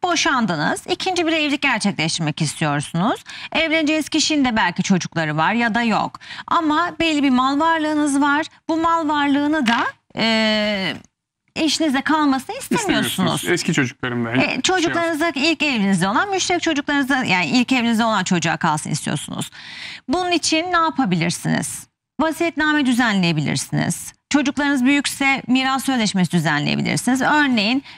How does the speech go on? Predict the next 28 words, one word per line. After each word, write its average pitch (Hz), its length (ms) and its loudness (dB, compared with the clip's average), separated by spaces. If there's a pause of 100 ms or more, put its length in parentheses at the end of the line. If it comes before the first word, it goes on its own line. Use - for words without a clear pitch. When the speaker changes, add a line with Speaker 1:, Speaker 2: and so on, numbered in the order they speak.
(140)
Speaker 1:
beş 311 240 0
yaşında 220 460 2
bir 233 260 0 (100)
kızınız 233 500 2
var, 196 400 0
yedi 269 240 2
yaşında 233 420 2
oğlunuz 247 440 2
var. 160 280 0 (380)
Bir 320 120 2
kişiyle 277 380 0
evlenmeye 160 440 -2
karar 151 340 2
verdiniz, 147 420 0
onun 330 200 2
da 233 60 -2
çocukları 156 540 -2
var. - 240 -2 (1000)
Bir 349 100 0
vasiyetname 320 680 -2
düzenleyip, 220 760 2 (380)
örnek 262 420 2
veriyorum, 175 540 0
işte 226 360 2
ben 233 180 2
Fulya'daki 233 640 0
evimi 190 580 2 (180)
kızıma, 196 680 0